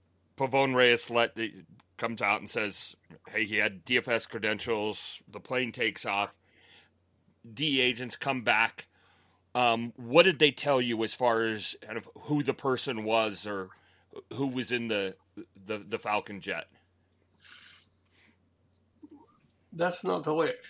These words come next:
Speaker 2: occurred. As we
Speaker 1: Okay.
Speaker 2: were, as we were, I was at the D E A head, at the, I was at the D E A office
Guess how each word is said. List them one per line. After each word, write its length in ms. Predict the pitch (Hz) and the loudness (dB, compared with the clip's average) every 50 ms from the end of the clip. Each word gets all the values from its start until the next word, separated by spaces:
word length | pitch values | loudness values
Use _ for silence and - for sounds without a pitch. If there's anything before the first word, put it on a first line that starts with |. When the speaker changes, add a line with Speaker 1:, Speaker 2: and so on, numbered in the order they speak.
| - - | -8 -6
Speaker 2:
occurred. 720 | 156 - - - - - 185 151 113 98 92 90 90 - | -6 -6 -6 -6 -4 0 0 2 2 0 -2 -4 -6 -6
As 220 | - 113 113 - 143 | -4 -4 -2 2 6
we 120 | 165 170 | 6 6
Speaker 1:
Okay. 60 | 160 | 6
Speaker 2:
were, 240 | 156 156 135 113 - - _ _ _ _ _ _ _ _ _ _ _ _ _ _ _ _ - | 6 6 6 4 2 -2 _ _ _ _ _ _ _ _ _ _ _ _ _ _ _ _ 0
as 220 | - 160 160 147 135 | 4 6 6 6 6
we 220 | 147 160 185 185 | 6 4 4 4
were, 540 | 170 170 170 165 156 151 147 143 135 131 - _ _ _ _ _ _ _ _ _ _ _ _ _ _ _ _ _ _ _ _ _ _ _ _ _ _ _ _ _ _ _ _ _ _ _ _ _ _ - - - - - | 6 8 10 10 10 10 8 8 6 4 0 _ _ _ _ _ _ _ _ _ _ _ _ _ _ _ _ _ _ _ _ _ _ _ _ _ _ _ _ _ _ _ _ _ _ _ _ _ _ -20 -20 -10 -2 2
I 100 | 165 175 | 4 4
was 260 | 196 190 185 151 139 156 | 6 6 4 4 6 4
at 200 | 165 160 160 - | 4 4 4 2
the 140 | 151 139 127 | 2 0 2
D 320 | 120 143 170 160 151 147 | 4 4 4 4 4 4
E 20 | 151 | 4
A 200 | 156 156 143 143 | 6 6 6 4
head, 180 | 147 139 127 - - - - - - | 2 0 -2 -6 -12 -20 -14 -8 -8
at 120 | 147 - | -8 -6
the, 180 | - - - 143 | -6 -2 2 6
I 80 | 165 | 6
was 160 | 196 196 185 | 6 6 6
at 100 | 185 - | 4 2
the 100 | - 135 | 2 2
D 240 | 123 151 175 156 151 | 4 4 4 4 6
E 20 | 156 | 4
A 140 | 160 160 | 6 6
office 480 | 147 127 - - - - - - - | 4 4 2 0 -6 -12 -12 -14 -16